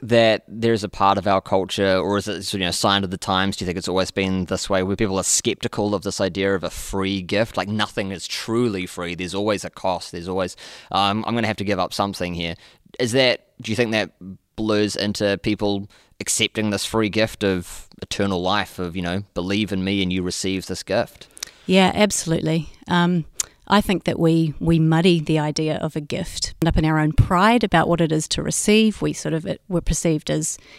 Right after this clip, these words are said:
Speaker 2: needy or maybe even greedy, um, for just taking a gift, um, at face value. And, and often, um, we sort of get anxious about what, why were we given this, and, and do we need to return it in the same way, and,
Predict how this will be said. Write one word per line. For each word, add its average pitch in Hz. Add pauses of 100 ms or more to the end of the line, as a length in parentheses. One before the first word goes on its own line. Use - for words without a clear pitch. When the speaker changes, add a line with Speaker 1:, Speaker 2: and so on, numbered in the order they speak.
(100)
Speaker 2:
needy 233
or 160
maybe 165
even 156
greedy, 202 (440)
um, 160 (200)
for 160
just -
taking 170
a 165
gift, - (160)
um, 160
at -
face 156
value. 156
And, 165
and 180
often, 165 (480)
um, 156 (140)
we 170
sort 156
of 147
get -
anxious 160
about 156 (100)
what, 165 (100)
why 165
were 165
we 156
given 160
this, 160
and, 151
and 165
do 175
we 165
need 170
to 165
return 165
it -
in 165
the 170
same 147
way, 160
and, 180